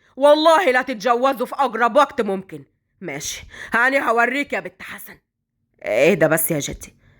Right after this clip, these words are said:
ما تقلقش، أنا هتحدث معاها. المهم دلوقتي تهدى علشان صحتك. أنا عارف، عارف هعمل إيه كويس قوي.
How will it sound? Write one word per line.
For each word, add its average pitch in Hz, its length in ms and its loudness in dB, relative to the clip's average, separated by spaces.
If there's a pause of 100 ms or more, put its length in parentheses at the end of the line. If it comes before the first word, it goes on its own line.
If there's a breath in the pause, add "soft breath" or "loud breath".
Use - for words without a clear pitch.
ما 170 160 -4
تقلقش، 151 540 -4 (380 soft breath)
أنا 175 260 2
هتحدث 170 440 -6
معاها. 131 320 -16 (320)
المهم 170 360 -4
دلوقتي 139 480 0
تهدى 196 300 0
علشان 135 300 -4
صحتك. - 400 -20 (560)
أنا 151 200 0
عارف، - 440 -8 (320)
عارف 156 380 -2
هعمل 143 300 -4
إيه 208 160 -6
كويس 135 300 -12
قوي. - 280 -20